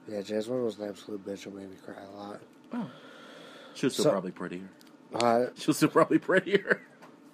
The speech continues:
Speaker 1: She was really pretty.
Speaker 2: Which,
Speaker 1: But
Speaker 2: which lets, yeah.
Speaker 1: But, like,
Speaker 2: That's why black,
Speaker 1: s-
Speaker 2: black people get away with a lot of stuff, 'cause they're so pretty.
Speaker 1: Yeah, and I'm like, like, so not all my interactions were good. Like, I had a,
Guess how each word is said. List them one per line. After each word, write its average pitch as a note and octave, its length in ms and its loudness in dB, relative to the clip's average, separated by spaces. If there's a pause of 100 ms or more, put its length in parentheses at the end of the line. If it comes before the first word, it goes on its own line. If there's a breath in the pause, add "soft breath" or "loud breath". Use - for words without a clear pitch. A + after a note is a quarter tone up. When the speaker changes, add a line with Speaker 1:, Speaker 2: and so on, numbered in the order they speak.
(520)
Speaker 1:
She - 180 -12
was - 260 -12
really - 320 -16
pretty. - 420 -10 (140)
Speaker 2:
Which, - 120 10 (180)
Speaker 1:
But - 40 -6
Speaker 2:
which F#3 240 6
lets, D3+ 440 4 (100)
yeah. F2+ 240 0 (280)
Speaker 1:
But, D3 280 6
like, D3 180 8
Speaker 2:
That's - 140 8
why D#4+ 100 2
black, A3 200 2
Speaker 1:
s- - 40 -12
Speaker 2:
black F3 240 0
people E3 160 -2
get D#3 160 2
away C3 220 4
with C3+ 100 -2
a G#2 60 -4
lot F#2+ 160 -4
of F#2+ 60 -10
stuff, G2 140 -6
'cause G2 120 -10
they're G2+ 80 -4
so G2+ 100 -6
pretty. F#2+ 260 -8 (360)
Speaker 1:
Yeah, A#2 340 2
and A2 80 -6
I'm B2+ 140 -6
like, B2+ 420 -2 (2000 loud breath)
like, B2+ 200 4
so - 180 2
not F#3+ 280 4
all C3 240 6
my B2 220 2
interactions A#2 600 -2
were A2+ 140 0
good. A#2 300 6
Like, A#2 120 2
I C3+ 80 6
had C#3 200 6
a, A#2+ 140 2